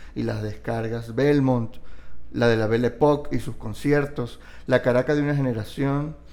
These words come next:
que en su mayoría votó por el chavismo. Esa Caracas es pasado.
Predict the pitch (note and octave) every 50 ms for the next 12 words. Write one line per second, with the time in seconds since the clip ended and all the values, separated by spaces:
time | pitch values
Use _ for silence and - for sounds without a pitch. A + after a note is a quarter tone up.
0 | - - - - - - - B2 B2+ A#2+ A#2 - A#2+ A#2 A#2 A2 A2 A2 A2 A#2+
1 | C#3 E3+ E3+ C#3 B2+ G#2+ B2 B2 - B2+ B2 B2+ A2 - - G#2 G2+ F#2+ F2+ -
2 | - - - - A#2 - D3 B2+ B2+ A#2+ A#2+ - - B2+ B2+ - - - A2+ -
3 | - B2+ G#2+ - - - A2 G#2 G2+ F#2 - -